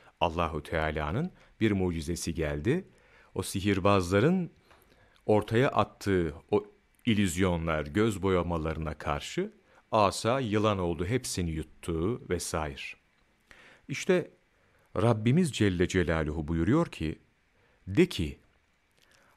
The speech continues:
andolsun bu Kur'an'ın bir benzerini ortaya koymak üzere insi cin bir araya gelseler, birbirlerine destek de olsalar, onun benzerini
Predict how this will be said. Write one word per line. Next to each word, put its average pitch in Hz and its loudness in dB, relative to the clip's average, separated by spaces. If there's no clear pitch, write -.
andolsun 104 0
bu 170 2
Kur'an'ın 120 4
bir 113 4
benzerini 101 4
ortaya 113 4
koymak 92 2
üzere 80 0
insi 156 4
cin 92 4
bir 123 4
araya 80 2
gelseler, 110 4
birbirlerine 90 4
destek 190 0
de 101 4
olsalar, 90 0
onun 156 6
benzerini 104 4